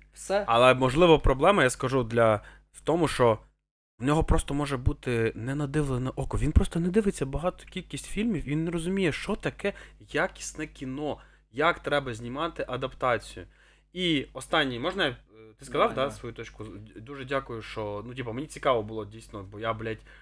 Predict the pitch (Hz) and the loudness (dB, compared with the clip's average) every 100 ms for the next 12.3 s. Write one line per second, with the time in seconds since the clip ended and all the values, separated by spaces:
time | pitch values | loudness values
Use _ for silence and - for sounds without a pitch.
0 | _ _ _ _ - 185 147 120 131 123 | _ _ _ _ -2 -2 0 2 2 0
1 | 123 123 123 117 107 - - - 165 160 | -6 -8 -8 -8 -12 -14 -14 -10 -2 -2
2 | 120 113 139 151 - 131 151 175 196 165 | -2 -2 -2 -2 -2 -2 0 2 2 0
3 | - - - 160 143 123 104 104 92 - | -4 -8 -6 -4 -6 -8 -10 -12 -16 -10
4 | 156 127 - - _ _ 123 175 165 151 | -8 -8 -14 -20 _ _ -6 -4 -2 -4
5 | - 117 120 - 131 120 127 113 - - | -6 -12 -12 -10 -10 -10 -10 -12 -12 -14
6 | 92 - _ _ _ 113 117 113 113 113 | -16 -20 _ _ _ 2 6 6 6 6
7 | 110 107 101 _ _ _ _ _ - - | 6 4 -2 _ _ _ _ _ -20 -8
8 | 113 127 135 135 - - 151 151 143 131 | -2 0 0 -6 -8 -2 0 2 2 2
9 | - 113 127 160 120 101 104 113 113 101 | 0 -4 2 2 2 0 0 0 0 -4
10 | - _ 101 104 113 123 113 110 - _ | -10 _ -6 0 2 0 -2 -4 -6 _
11 | _ _ 95 101 104 98 104 113 104 104 | _ _ -8 -4 -4 0 4 4 4 -2
12 | 92 - | -6 -8